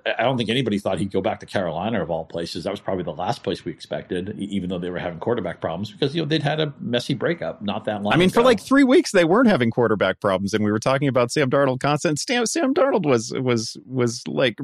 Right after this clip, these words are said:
Speaker 2: rushing for touchdowns. He had five rushing scores, like, in a, in the blink of an eye.
Speaker 1: Uh, look, I love P F F, but I'm still trying to figure out how Sam Darnold was P F F's number one quarterback in week eight.
Speaker 2: <laughs>
Speaker 1: I, I, I just don't know how that's possible. I,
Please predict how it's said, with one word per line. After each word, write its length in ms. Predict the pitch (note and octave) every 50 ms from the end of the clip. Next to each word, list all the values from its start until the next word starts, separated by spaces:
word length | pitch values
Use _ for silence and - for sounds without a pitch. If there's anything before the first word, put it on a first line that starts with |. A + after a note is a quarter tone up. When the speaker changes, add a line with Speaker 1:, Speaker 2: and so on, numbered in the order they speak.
| A#2 - -
Speaker 2:
rushing 480 | G#2+ G#2 A2 C3 D3 D#3+ - - C4+
for 160 | - - G#3
touchdowns. 640 | F#3+ - B3 A#3+ - - C3+ G#2 F#2 F2 F2 E2+ -
He 60 | A#2+
had 140 | B2 B2+ B2
five 300 | - - D3+ D3+ E3+ D#3
rushing 360 | C#3 D#3 F#3 - - C#3 G#2+
scores, 380 | - - - G2+ F#2+ F#2 F2+ G2
like, 200 | G2 F#2 F2 -
in 80 | G#2
a, 100 | G2 E2+ -
in 120 | A2+ A2
the 80 | G#2+ G2
blink 180 | A#2+ A#2+ A#2+
of 60 | C3
an 100 | B2 B2
eye. 220 | D3+ C#3+ G2+ E2 E2+ _ _ _
Speaker 1:
Uh, 80 | - B2+
look, 160 | A#2 C#3 A#2
I 80 | B2 B2
love 240 | A#2 A2+ A2 G#2 -
P 140 | - A2+
F 100 | G2 -
F, 220 | - G#2 G#2 - -
but 80 | A2+
I'm 100 | G#2 G2+
still 220 | - - - A2 G#2
trying 180 | - - A#2+
to 80 | G#2+ G2+
figure 260 | - B2+ A2 G#2 G#2+
out 120 | G#2+ G#2 G2
how 100 | A2 G#2
Sam 300 | - - A#2 G#2 G2+ G2
Darnold 320 | G2+ G2 G2+ G2+ G#2+ G#2
was 180 | G2+ G#2 G2+ - - - _ -
P 160 | - - A#2
F 100 | G2+ -
F's 180 | A#2+ G#2 - -
number 200 | G#2+ G2+ G2+ G#2+
one 160 | G2+ G2+ G2
quarterback 560 | - - G2 G2+ G#2+ G2+ A2 G#2+ G#2+ A2 -
in 120 | - F#2 G2 G2 - - G#2
week 180 | G2+ G#2 G2+ -
eight. 240 | G2+ G#2+ B2 C#3
Speaker 2:
<laughs> 100 | F#3+ - - _ _ _ -
Speaker 1:
I, 100 | B2+ - -
I, 120 | C3 C#3 -
I 100 | C3+ C#3
just 320 | C#3 A2+ - D3 C#3+ - -
don't 260 | D#3 C#3+ C#3+ - C#3
know 180 | C#3 C3+ C3+ B2+
how 120 | A#2+ C#3
that's 180 | A2+ A2+ G#2 -
possible. 480 | - - A#2 A2+ A2+ - B2+ A#2+ B2
I, 100 | A#2+ A#2